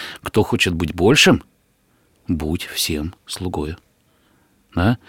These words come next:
Кто хочет быть первым, будь рабом». Ну, или наоборот. Смысл. То есть Господь им передал смысл. «Если ты хочешь властвовать, ты, а, служи. Вот твоя власть. Служи людям». Да?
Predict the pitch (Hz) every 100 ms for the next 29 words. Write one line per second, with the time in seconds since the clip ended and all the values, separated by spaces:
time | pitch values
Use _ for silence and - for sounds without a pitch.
0 | - - - - - 104 - 92 87 80
1 | - 98 131 151 143 _ _ - 80 85
2 | - 110 82 80 - _ _ - 101 87
3 | 113 92 95 78 73 - - - - -
4 | - - _ _ _ _ _ _ - 135
5 | 135 80 76 - 101 104 101 156 180 165
6 | 113 95 101 117 151 147 - 69 - -
7 | - - - 101 139 107 - 101 151 156
8 | 98 87 90 110 101 175 185 - - _
9 | _ _ _ _ 90 98 - - 85 -
10 | 123 170 120 _ _ _ - 85 147 -
11 | 156 85 76 - - _ - - - -
12 | - - 113 185 170 82 - - _ _
13 | - 101 143